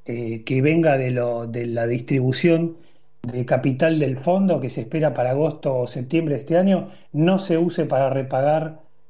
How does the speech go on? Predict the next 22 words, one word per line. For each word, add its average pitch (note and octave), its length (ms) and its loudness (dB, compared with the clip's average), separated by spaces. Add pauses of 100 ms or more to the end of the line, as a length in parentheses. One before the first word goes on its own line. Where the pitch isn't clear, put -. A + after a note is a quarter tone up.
(140)
un D#3 240 -2
pago D#3+ 380 2
con C3 180 -4
el B2+ 100 -4
fondo D#3+ 320 0
que C3+ 100 -2
hay C3+ 80 -2
en C3+ 100 -6
septiembre, F#3+ 840 0 (240)
sino D3 320 0
que C#3+ 100 2
se C#3+ 140 -4
destine D3 540 0
a, B2 320 -6 (120)
a B2+ 140 -8
morigerar C3 580 2
los D3 220 0
efectos C#3+ 400 -4
de C3 60 2
la B2 120 2
pandemia. E3 800 2 (560)
Eh, A#2+ 360 -4